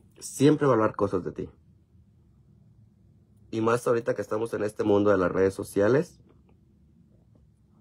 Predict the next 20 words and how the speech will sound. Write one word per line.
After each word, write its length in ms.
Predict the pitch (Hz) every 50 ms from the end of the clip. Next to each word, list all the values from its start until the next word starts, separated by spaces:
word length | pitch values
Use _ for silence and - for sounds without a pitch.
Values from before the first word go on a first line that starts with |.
| _ _ _ _ _ _ _ - _ _ _ _ _ _ _ _ _ _ _ _ _ - _ - -
vas 160 | - 90 101 110
a 60 | -
tener 240 | - 95 101 98 101
mucha 300 | 113 120 123 - 131 127
gente 480 | - 120 120 123 - - 156 - - _ _ _ _ - - - -
que 100 | - 90
te 120 | - 92
va 80 | 90 92
a 60 | 92
odiar, 260 | 92 85 87 82 80
güey. 180 | 78 78 - - - _ _ _ _ _ _ _ _ _ _ _ _ _ _ _ _ _ _ _ _ _ _ _ - _ _ _ _ _
Que 100 | - 110
te 120 | - 110
va 100 | 104 107
a 40 | 110
odiar 340 | 117 123 131 123 123 135 -
nada 180 | 127 123 107
más 180 | 95 101 107 110
por 280 | - - 123 113 104 92
verte 500 | 113 120 123 131 - - - 160 160